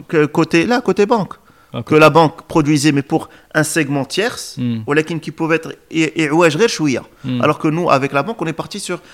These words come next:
Speaker 1: et même la banque ne, ne s'est pas dit, « Ah ouais, tu sais quoi, on pourrait », c'est plus ou moins la même chose.
Speaker 2: Hmm.
Speaker 1: C'est-à-dire, moi, ils sont partis sur, « On va, c'est un nouveau truc », c'est
Speaker 2: Hmm, nouveau produit, euh, ou la nouvelle,
Speaker 1: Donc,
Speaker 2: euh,
Speaker 1: voilà. Moi, nous, on, on aurait lancé ce produit-là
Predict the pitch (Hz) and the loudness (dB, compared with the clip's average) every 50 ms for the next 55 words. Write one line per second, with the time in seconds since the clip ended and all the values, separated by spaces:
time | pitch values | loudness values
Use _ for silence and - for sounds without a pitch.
0 | - - - 123 131 160 180 175 165 160 160 202 233 226 - 160 160 156 - - | -20 -10 -6 -4 -2 -2 -2 -2 -4 -4 -6 -6 -10 -10 -10 -10 -10 -10 -8 -6
1 | 143 143 139 - 160 151 - 180 185 214 - - 175 170 170 160 - - - 226 | -6 -6 -6 -8 -10 -8 -6 -8 -6 -6 -6 -6 -4 -4 -6 -6 -8 -12 -12 -12
2 | - 185 165 170 160 - _ - 226 220 - - _ _ _ _ _ _ _ - | -10 -8 -10 -10 -10 -14 _ -12 -12 -12 -12 -14 _ _ _ _ _ _ _ -16
3 | - - - 165 165 170 175 170 165 156 147 131 - - 110 131 127 123 120 120 | -16 -10 -8 -6 -4 -2 -2 -2 -2 -2 -4 -6 -6 -8 -4 -2 -2 0 0 -2
4 | 117 113 110 117 - 131 156 170 151 170 147 - 151 - - - 180 - 175 156 | -2 -4 -6 -8 -6 -4 -2 -2 -2 -4 -2 -2 -4 -4 -2 -8 -6 -6 -6 -8
5 | 135 - - 131 123 143 135 - - 139 131 135 139 127 127 127 123 - 165 170 | -8 -8 -8 -2 -2 -2 -2 -2 -4 -4 -4 -2 -4 -4 -4 -6 -6 -4 -4 -4
6 | 170 170 - 147 127 127 127 120 113 123 131 135 143 135 - - 135 127 123 127 | -4 -2 -2 -2 0 0 0 0 -2 -2 0 0 -2 0 0 0 0 0 0 0
7 | 135 135 135 127 113 107 101 101 98 101 113 113 107 110 113 120 113 110 110 113 | 0 0 0 -2 -2 -2 -4 -6 -8 -10 -10 -10 -6 -6 -4 -4 -4 -2 -2 -2
8 | 135 - 104 107 107 101 - - - 120 127 123 117 110 - - 135 139 160 - | -2 -2 -2 -6 -10 -12 -12 -12 -2 2 4 4 4 4 2 2 4 4 4 6
9 | - 147 151 180 190 180 160 139 - - - - 143 139 139 - - 143 139 139 | 4 2 4 4 4 2 2 0 -4 -10 -4 0 2 2 2 0 0 0 2 2
10 | 147 139 143 156 147 147 143 - - - - 143 139 131 - - _ _ - - | 2 2 0 0 0 -2 -2 -4 -8 -8 -8 -6 -6 -6 -8 -12 _ _ -20 -18
11 | - - 135 131 - - 139 120 117 127 127 120 123 113 113 | -6 -6 -6 -6 -4 -6 -6 -4 -2 -4 -4 -2 -4 -4 -6